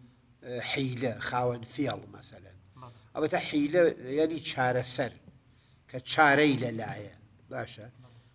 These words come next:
Speaker 1: واتا چارة ساس. والله مثلا چارة دوزيتو أمانة.
Speaker 2: وای.
Speaker 1: چارة دوز. إيسا مثلا أم ذا الحيل ذاك. ئایسا ئەوەی کە تابعە بۆ زەیدەکە ئەو ذایەیە. ئە،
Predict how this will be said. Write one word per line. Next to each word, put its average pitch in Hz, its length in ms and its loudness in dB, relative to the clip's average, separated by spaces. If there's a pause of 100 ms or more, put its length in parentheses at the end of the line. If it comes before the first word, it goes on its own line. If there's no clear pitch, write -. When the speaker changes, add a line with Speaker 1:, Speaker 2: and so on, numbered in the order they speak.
(120)
Speaker 1:
واتا 127 280 -4
چارة 127 440 0
ساس. - 500 -4
والله 131 200 -6
مثلا 123 240 -10
چارة 120 420 -6
دوزيتو 117 580 -12
أمانة. 107 360 -16 (160)
Speaker 2:
وای. 113 100 -20 (380)
Speaker 1:
چارة 127 320 2
دوز. 120 440 -8 (1040)
إيسا 135 240 0
مثلا 147 560 -2
أم 151 100 -6
ذا 131 160 -2
الحيل 127 580 -4
ذاك. 117 540 -8 (1120)
ئایسا 143 340 -2
ئەوەی 156 240 4
کە 135 160 -10
تابعە 127 460 -4
بۆ 127 80 -4 (120)
زەیدەکە 127 500 -6
ئەو 165 100 6 (140)
ذایەیە. 127 500 2 (800)
ئە، 127 120 -12